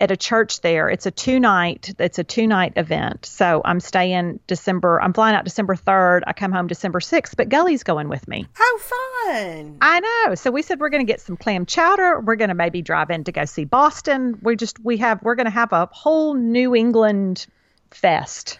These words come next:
Speaker 2: Well, as soon as you said New Hampshire, I, I hear Barry Manilow in my head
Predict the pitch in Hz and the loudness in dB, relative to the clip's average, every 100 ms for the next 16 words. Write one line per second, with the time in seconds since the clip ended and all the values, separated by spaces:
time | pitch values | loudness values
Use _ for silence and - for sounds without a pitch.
0 | _ 277 311 285 - 427 440 - 294 - | _ -2 0 -2 -6 -6 -6 -8 -12 -8
1 | 381 415 320 254 370 - 233 - 269 370 | -6 -6 -8 -8 -10 -8 -8 -2 0 -2
2 | 240 - 269 320 339 247 214 220 226 339 | -6 -2 -2 -2 -6 -6 -6 -6 -8 -6
3 | 302 214 190 180 185 147 92 | -6 -4 -4 -6 -8 -12 -14